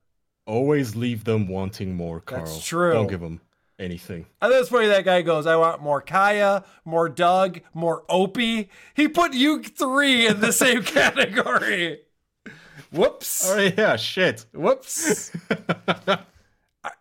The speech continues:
Speaker 2: so we did this podcast called the Tinfoil Hat Podcast with Sam Tripoli a couple
Speaker 1: Mm-hmm.
Speaker 2: weeks ago.
Speaker 1: Loved it.
Speaker 2: I loved
Speaker 1: Yeah.
Speaker 2: it.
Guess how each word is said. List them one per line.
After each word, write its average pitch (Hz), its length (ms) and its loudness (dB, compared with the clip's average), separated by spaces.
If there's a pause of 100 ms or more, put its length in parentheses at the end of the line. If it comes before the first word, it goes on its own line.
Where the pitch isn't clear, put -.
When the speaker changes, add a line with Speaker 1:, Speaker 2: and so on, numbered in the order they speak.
Speaker 2:
so 226 240 0
we 233 180 0
did 285 220 -6
this 226 220 -4
podcast 170 600 -2
called 143 200 -2
the 131 100 -10
Tinfoil 170 720 -4
Hat 127 440 -8 (240)
Podcast 104 880 -14 (540)
with 127 180 -10
Sam 151 280 -6
Tripoli 165 420 -8
a 208 40 -2
couple 175 160 -4
Speaker 1:
Mm-hmm. 170 100 0
Speaker 2:
weeks 107 100 -4
ago. 180 320 -2
Speaker 1:
Loved 104 240 -4
it. 98 160 -8 (280)
Speaker 2:
I 165 240 2
loved 151 560 -6
Speaker 1:
Yeah. 170 160 -8
Speaker 2:
it. - 100 -18